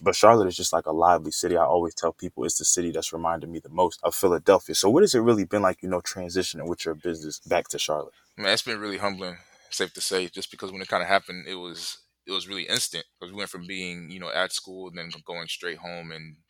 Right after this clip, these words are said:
Speaker 2: kinda just figuring life out there. But it's helped me kinda stay grounded. Um, obviously, I grew up here my whole life, so it made me kinda, just can kinda revert back to, I guess, my mind and realize that,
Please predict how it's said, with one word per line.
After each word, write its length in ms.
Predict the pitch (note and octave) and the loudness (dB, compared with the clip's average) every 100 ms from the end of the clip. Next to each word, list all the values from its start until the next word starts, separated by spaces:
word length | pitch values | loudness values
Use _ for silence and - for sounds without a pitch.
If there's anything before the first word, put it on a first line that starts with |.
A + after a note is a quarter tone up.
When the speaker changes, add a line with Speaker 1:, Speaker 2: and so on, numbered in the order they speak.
| - | -8
Speaker 2:
kinda 180 | F2+ E2 | -6 -6
just 140 | D#2+ | -8
figuring 280 | F2 E2 D#2+ | -8 -10 -8
life 220 | D#2+ - | -8 -8
out 140 | D#2 - | -10 -8
there. 180 | F2 E2 | -8 -8
But 260 | E2 D#2+ | -10 -12
it's 120 | C#2 - | -10 -8
helped 180 | G2 | -8
me 100 | E2+ | -10
kinda 380 | - F2 E2 D2+ _ _ _ _ | -8 -8 -8 -12 _ _ _ _
stay 240 | - F2 | -8 -8
grounded. 480 | D#2+ F2 F#2 F2+ E2 | -4 -2 -2 -4 -10
Um, 380 | D#2 D#2 D2+ D#2+ _ _ - | -10 -12 -16 _ _ _ 2
obviously, 380 | F#2+ E2+ - E2+ | 2 2 -4 -6
I 60 | |
grew 160 | - F2 | -6 -8
up 120 | - | -8
here 140 | E2+ | -12
my 140 | D#2+ D2+ | -10 -10
whole 180 | D#2 D#2+ | -10 -8
life, 220 | D#2+ D#2 | -8 -8
so 240 | - D#2 | -14 -14
it 40 | - _ _ _ _ _ | -20 _ _ _ _ _
made 140 | F2 F2 | -10 -10
me 80 | E2 | -10
kinda, 520 | F#2 E2 D#2+ D#2+ D#2 _ _ - | -10 -10 -10 -12 -16 _ _ -16
just 140 | G2 - | -14 -6
can 100 | G#2+ | 2
kinda 220 | A#2+ G2+ | 2 2
revert 340 | F2+ G#2+ D#2+ | -2 -2 0
back 280 | F#2+ G2 - - | 0 0 0 -6
to, 400 | G#2 F#2+ F2+ F2 D#2 - | -6 -10 -14 -16 -16 -8
I 100 | F2 | -6
guess, 260 | F2+ E2+ D2+ | -4 -6 -6
my 140 | D2+ | -8
mind 360 | D#2+ E2 D#2+ D#2+ | -4 -4 -4 -6
and 100 | D#2+ | -12
realize 420 | E2 D#2+ D2+ - | -8 -6 -6 -10
that, 240 | D2 C#2+ | -10 -10